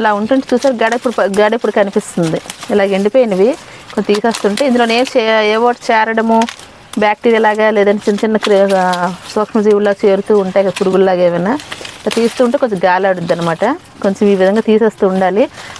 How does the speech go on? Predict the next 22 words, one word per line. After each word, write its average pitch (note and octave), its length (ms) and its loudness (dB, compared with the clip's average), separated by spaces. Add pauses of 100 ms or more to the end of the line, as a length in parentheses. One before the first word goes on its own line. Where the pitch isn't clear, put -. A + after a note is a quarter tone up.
ఆ G#3 40 2
మొక్కే C4 720 0
అది A#3+ 120 0
కొంచెం A3+ 320 -2
ముదిరిన A#3+ 260 2
తర్వాత A#3+ 200 0
అదే A3+ 180 2
రాలిపోద్దులే A#3 580 0
అనుకుని A#3 240 -4 (100)
చాలా A#3 140 0
శక్తి, - 360 -4
ఎనర్జీ G#3+ 400 2
దానికి G3+ 360 -2
చాలా G#3 300 0
అవసరము. G#3 480 0 (480)
ఇలా A3 100 2
క్లీన్గా A#3+ 460 0
ఉంచుకోవాలండి E3+ 760 0
ఎప్పుడు D#3+ 220 -2
కూడా. D#3 260 -4 (1000)
ఇలా G#3 100 0
క్లీన్ A#3 300 0